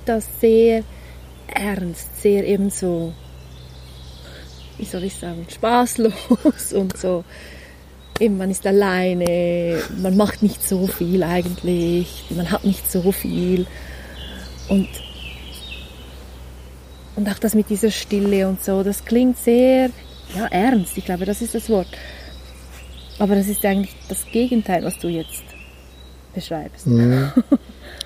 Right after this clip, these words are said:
Speaker 2: Ja, ich glaub, es ist auch wichtig zu sehen, dass, äh, eine Zeit nicht alle Zeit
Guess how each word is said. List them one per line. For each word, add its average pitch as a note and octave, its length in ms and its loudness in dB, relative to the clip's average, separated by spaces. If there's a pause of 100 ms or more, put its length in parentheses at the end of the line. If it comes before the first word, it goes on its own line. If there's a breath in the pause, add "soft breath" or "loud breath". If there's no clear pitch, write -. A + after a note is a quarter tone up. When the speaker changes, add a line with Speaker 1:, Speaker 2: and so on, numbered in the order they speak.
(520 loud breath)
Speaker 2:
Ja, C3 140 6
ich C3+ 160 2
glaub, C3+ 180 4 (500)
es D3+ 200 -4
ist - 100 0
auch C#3 240 0
wichtig D3 640 -2
zu C#3 160 0
sehen, C3+ 580 4
dass, A#2+ 340 -4
äh, A2+ 280 -4 (640 loud breath)
eine A#2+ 420 4
Zeit B2 460 -2
nicht - 340 -4
alle E3+ 460 4
Zeit A#2 400 0